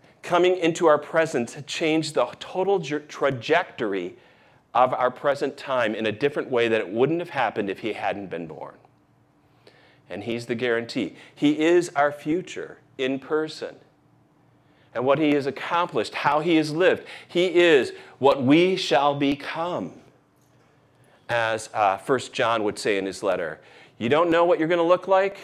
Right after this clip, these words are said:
Well, look to Jesus, and that's what we're gonna look like when he comes in glory." And so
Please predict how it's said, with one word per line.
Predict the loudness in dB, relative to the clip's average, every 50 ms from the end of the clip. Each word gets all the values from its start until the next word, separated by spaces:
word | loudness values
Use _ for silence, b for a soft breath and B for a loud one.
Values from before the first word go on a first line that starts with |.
| -20 -20 _ _
Well, | 0 2 4 4 4 4
look | 2 0 -2 -4
to | -6 -6
Jesus, | -4 -2 0 0 0 0 -2 -4 -6 -8 -8 -10 -12 -14 -16 b b b b b
and | -6 -4 -2
that's | -2 -2 -2 -4
what | -6 -6
we're | -4 -4 -4
gonna | -4 -4 -4 -4
look | -4 -4 -6 -6 -10
like | -16 -16 -16 -16 -20 -20 -20 -20 -20 _ _ _ _ _ _ _ _ _ _ -20 -16 -8 -4
when | -4 -4 -4
he | -4 -6 -6
comes | -6 -4 -4 -4 -4 -6 -6
in | -10 -10
glory." | -6 -2 2 4 4 4 4 2
And | -2 -4 -6
so | 0 4 6 6 6 6 4